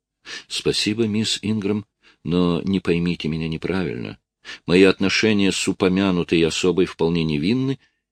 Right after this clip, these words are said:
и скрывать мне нечего». Мисс Ингрэм взглянула выжидательно. Оба молчали, и мисс Ингрэм добавила: «Кроме её имени». Эдгар взглянул на меня, потом вызывающе задрал подбородок.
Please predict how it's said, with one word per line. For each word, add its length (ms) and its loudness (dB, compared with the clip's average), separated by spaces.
и 60 -6
скрывать 540 -2
мне 200 -6
нечего». 540 -6
Мисс 440 2
Ингрэм 420 0
взглянула 680 2
выжидательно. 640 -2
Оба 320 6
молчали, 640 0
и 160 0
мисс 420 0
Ингрэм 420 -2
добавила: 520 0
«Кроме 600 2
её 640 -2
имени». 800 -6
Эдгар 380 6
взглянул 480 4
на 40 6
меня, 300 4
потом 260 2
вызывающе 640 6
задрал 440 4
подбородок. 680 0